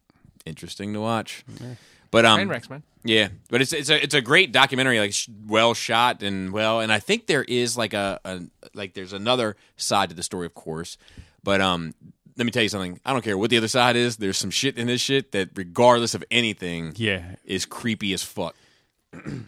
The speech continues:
Speaker 2: think it's a whole situation.
Speaker 1: Yeah.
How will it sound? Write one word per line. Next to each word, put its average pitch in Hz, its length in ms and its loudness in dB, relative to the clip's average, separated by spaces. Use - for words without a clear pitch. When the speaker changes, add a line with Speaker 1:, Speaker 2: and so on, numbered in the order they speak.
Speaker 2:
think 113 140 -18
it's 110 80 -14
a 107 40 -10
whole 113 140 -10
situation. 110 560 -12
Speaker 1:
Yeah. 95 260 -4